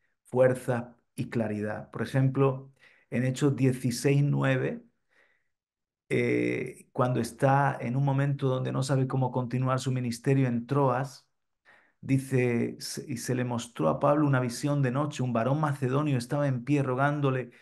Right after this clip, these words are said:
y diciendo, 'Pasa a Macedonia y ayúdanos'". Fijaos que esta visión no fue contradictoria, sino que fue confirmar el llamado, pero, eh, con una instrucción específica de que ahora fuese a Macedonia.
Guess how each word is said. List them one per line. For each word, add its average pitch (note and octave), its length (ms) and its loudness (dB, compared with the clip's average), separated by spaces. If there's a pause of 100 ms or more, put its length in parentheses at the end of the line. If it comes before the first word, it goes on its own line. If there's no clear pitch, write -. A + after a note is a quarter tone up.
(180)
y A#2 60 -4
diciendo, C3 560 0
'Pasa E3+ 360 -4
a - 20 0
Macedonia B2 840 -2 (280)
y A2+ 100 -4
ayúdanos'". B2 920 -2 (840)
Fijaos D#3+ 400 2
que - 420 -2
esta E3+ 420 -4
visión D#3 760 -2 (320)
no C#3 280 2
fue D3+ 600 2
contradictoria, C3 880 2
sino C3 240 0
que A#2+ 100 -2
fue D#3+ 480 0 (220)
confirmar B2 920 2
el D3+ 140 2
llamado, C3 640 0
pero, B2+ 260 0
eh, B2+ 260 -8
con B2+ 140 -4
una D3+ 140 2
instrucción C3+ 720 0
específica C3 640 -2
de A#2 80 -2
que A#2 100 -2
ahora A#2+ 220 2
fuese A#2+ 340 -6
a A#2 40 -4
Macedonia. A2+ 600 -8